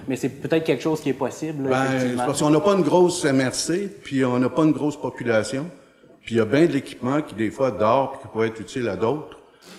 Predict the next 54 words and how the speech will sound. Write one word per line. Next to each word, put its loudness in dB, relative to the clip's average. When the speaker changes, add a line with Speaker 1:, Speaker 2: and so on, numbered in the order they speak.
Speaker 2:
Euh, 0
ça -4
pourrait -2
être -2
in-, -4
intéressant -2
d'avoir 2
un -2
pooling -2
là-dessus. -10
Euh, -2
parce -4
que 2
là, 6
il 4
y 4
a 4
un, -4
un -4
quart 0
de, -4
en -8
fait, -4
il 0
y 2
a 2
un 2
demi-million. 0
Il -6
y 0
a 0
quatre -2
cent -2
quatre-vingts, -2
quatre -2
cent -2
trente -4
mille, -4
là, -4
de, -6
seulement 2
ce -4
soir. 0
J'ai -2
pas -4
vu -2
les 0
autres. 0
Speaker 1:
Ouais, -2
Speaker 2:
J'ai -6
Speaker 1:
c'est 0
Speaker 2:
été 0
absent 0
quelques -4